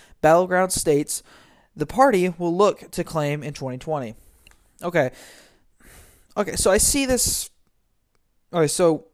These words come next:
you know, battleground state, this is not talking about the primaries. Okay, the primaries, uh, I think it's,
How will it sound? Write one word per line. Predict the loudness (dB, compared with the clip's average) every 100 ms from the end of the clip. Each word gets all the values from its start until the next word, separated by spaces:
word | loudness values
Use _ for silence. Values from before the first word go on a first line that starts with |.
| -14
you | -4
know, | -2
battleground | 6 6 6 4 -2
state, | -2 -2
this | -2
is | 0
not | -2
talking | 0 -2
about | -4
the | -4
primaries. | -2 -2 -6 -8 -10
Okay, | -6
the | -8
primaries, | -2 -2 0 -2 -4 -6 -10 -8
uh, | -4
I | -2
think | -2 -6 -12
it's, | -16 -16 -18